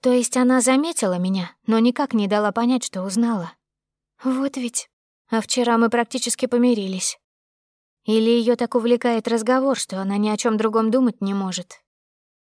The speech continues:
Вот парень наклоняется к ней и что-то шепчет на ухо. Щеки подруги покрываются румянцем, она закатывает глаза и заливисто хохочет. Что это за парень вообще и откуда он взялся?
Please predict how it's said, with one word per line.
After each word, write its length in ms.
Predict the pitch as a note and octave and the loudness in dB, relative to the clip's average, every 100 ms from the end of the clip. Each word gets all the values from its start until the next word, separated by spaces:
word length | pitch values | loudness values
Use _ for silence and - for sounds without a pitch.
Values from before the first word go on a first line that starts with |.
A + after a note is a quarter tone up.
| - | -4
Вот 320 | G#3 A3 - | 0 0 0
парень 260 | A3 G#3+ G#3+ | -2 0 0
наклоняется 600 | G#3+ A3+ G#3 A3+ C4 B3+ | 2 0 2 0 0 -2
к 80 | A3+ | -2
ней 240 | A3 G#3 | 0 0
и 40 | |
что-то 280 | F#3 G3+ G3 | -4 -6 -6
шепчет 380 | - G3+ - G#3 | -6 -4 -8 -4
на 180 | A3 B3 | 0 0
ухо. 280 | B3 G#3+ G#3 _ _ _ _ | -2 -8 -12 _ _ _ _
Щеки 320 | - C#4 B3 | -2 -2 0
подруги 380 | A3+ A3 A#3+ A3 | 0 2 2 0
покрываются 580 | G#3 G#3+ G#3+ G#3+ G#3 A3+ | -4 -4 0 0 0 0
румянцем, 560 | A3 A#3 B3+ A#3 F#3 F#3 | 2 2 2 0 -4 -6
она 180 | F#3 | -4
закатывает 540 | F#3 G3 G3+ G#3 G#3 G3+ | -4 -4 -6 -4 -4 0
глаза 440 | G#3+ A3 G#3 C4 | 0 0 0 -2
и 120 | A#3 | -2
заливисто 480 | F3+ F#3+ F#3+ G3 - | -2 -4 -4 -6 -8
хохочет. 640 | G3 G#3 - C4+ G#3 - _ _ _ _ _ | -6 -6 -4 -4 -8 -14 _ _ _ _ _
Что 240 | - - D4+ | -10 -4 -2
это 240 | C4+ G3 | -2 -4
за 160 | F#3+ G#3 | -6 -2
парень 340 | C#4+ B3 F3+ | -2 0 -4
вообще 380 | F3+ - G3 G3 | -6 -6 -6 -4
и 40 | |
откуда 380 | G3 - C4+ A3+ | -6 -4 0 2
он 140 | G#3+ | 2
взялся? 520 | G3 A#3+ C4+ - E3+ | 0 0 0 -4 -8